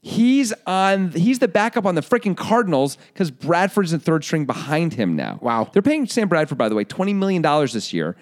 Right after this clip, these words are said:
Speaker 1: And to get out of next year's twenty million dollar deal, they have to pay him another five. Bradford is the king, man. He made twenty-five million dollars to play two games,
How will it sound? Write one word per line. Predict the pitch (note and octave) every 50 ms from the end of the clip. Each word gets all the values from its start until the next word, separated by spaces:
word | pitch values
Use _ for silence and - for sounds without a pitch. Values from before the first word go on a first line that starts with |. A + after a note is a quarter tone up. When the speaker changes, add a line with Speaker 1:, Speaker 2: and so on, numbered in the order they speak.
| - - - _ _
Speaker 1:
And | - E3 D#3+
to | E3
get | C#3+ F3 G3 F#3+ -
out | C#3+ D#3+ F3+
of | G#3+ F#3+ D3+ D#3
next | D#3+ E3 G3+ A3 - - -
year's | A#3 G#3 -
twenty | - - F3 E3+
million | E3+ E3 E3 E3 D#3+
dollar | D#3 D3+ D3+
deal, | C#3 D3 D3
they | D#3+
have | D#3 D3+
to | - -
pay | D#3 D#3+
him | D3 C#3
another | C3+ C3 C3 A#2
five. | - - C3 A2+ F#2 F2 - - - - - _ _
Bradford | - F3+ G3+ A3 B3+ C4 - C#4+ C4
is | C4+ G#3+ E3+ C#3
the | C#3+ D#3+ D3+ D3 -
king, | - - A#3 A#3 A#3 G3+ D#3+ C3+ B2
man. | A#2 G#2+ G2+ G#2 G#2+ A2 A2 - - - _
He | -
made | A3+ A#3 A3
twenty-five | - - B3 B3+ B3+ - A#3+ A3
million | G#3+ G#3+ G#3 G3 F3+
dollars | E3+ E3 D#3 C3+ -
to | -
play | - C#3+ -
two | - - - - G3+ G3+ F3+
games, | D3+ D3 C#3+ C3+ G2+ D2 - - - -